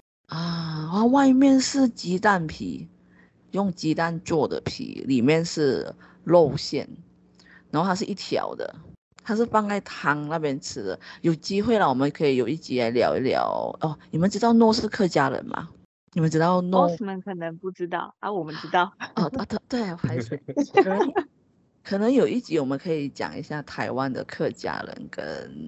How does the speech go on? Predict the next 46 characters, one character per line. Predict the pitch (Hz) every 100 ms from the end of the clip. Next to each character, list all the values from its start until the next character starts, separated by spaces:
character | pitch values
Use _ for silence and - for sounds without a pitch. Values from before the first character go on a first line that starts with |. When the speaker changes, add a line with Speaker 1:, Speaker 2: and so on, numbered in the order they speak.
| 73 -
Speaker 1:
马 | 85 95
来 | 85
西 | - 95
亚 | 58 50
的 | 55 - - -
客 | - 151
家 | - - 76
人 | 87 - - 151 - _ -
这 | -
个， | 120 - _
这 | 151
个 | 151 98 80 71 64 -
的 | 71 50 60 -
文 | 147 135
化 | 151 127 -
上 | 135 78
的 | 76
对 | - 113 64 -
比。 | - - -
我 | - 196
有 | 160
自 | -
己 | 214 143
有 | 123
默 | 92 160 175
默 | 170 143
收 | 139 - 117
集 | 127 - 107
的 | 78 - -
一 | 135
个 | 131
资 | - - 80
料， | 107 - - - - - - -
嗯， | 147 131
这 |
个 | 165 214
我 |
们 | 147 139
留 | 131
到 | 143 165 160
Speaker 2:
哦。 | 156 71 - - -
Speaker 1:
要 | 175 170
谈 | - - -
的 | -
再 | - 117
说 | - - 76